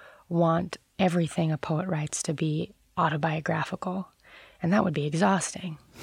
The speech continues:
Speaker 2: Right.
Speaker 1: And probably
Speaker 2: Yeah.
Speaker 1: not terribly interesting all the
Speaker 2: Uh-huh.
Speaker 1: time, you know? There
Speaker 2: Uh-huh.
Speaker 1: are days when my autobiography consists of just doing a whole lot of laundry.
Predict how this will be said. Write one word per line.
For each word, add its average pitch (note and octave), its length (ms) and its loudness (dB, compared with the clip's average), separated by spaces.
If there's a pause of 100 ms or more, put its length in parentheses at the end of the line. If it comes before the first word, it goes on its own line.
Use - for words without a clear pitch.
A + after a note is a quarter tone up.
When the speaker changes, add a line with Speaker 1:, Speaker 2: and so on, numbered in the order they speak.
(260)
Speaker 2:
Right. - 380 -2 (680)
Speaker 1:
And F#3 120 4
probably B3 360 6
Speaker 2:
Yeah. G3 60 6
Speaker 1:
not G3 240 6
terribly G3 360 4
interesting G3 460 4
all D3 120 2
the G#3 140 0
Speaker 2:
Uh-huh. G#3+ 100 4
Speaker 1:
time, C#3+ 220 0
you D#3+ 80 0
know? D#3+ 200 2
There F3 180 6
Speaker 2:
Uh-huh. A3 100 6
Speaker 1:
are - 40 4
days F3 320 6
when D#3+ 120 2
my D#3 300 2 (440)
autobiography D#3+ 760 4
consists D3 480 -2
of D3+ 100 -2
just D3 180 -2
doing D#3 220 2
a D3 60 -2
whole E3 180 0
lot D#3+ 180 0
of D3+ 100 -2
laundry. F3+ 640 0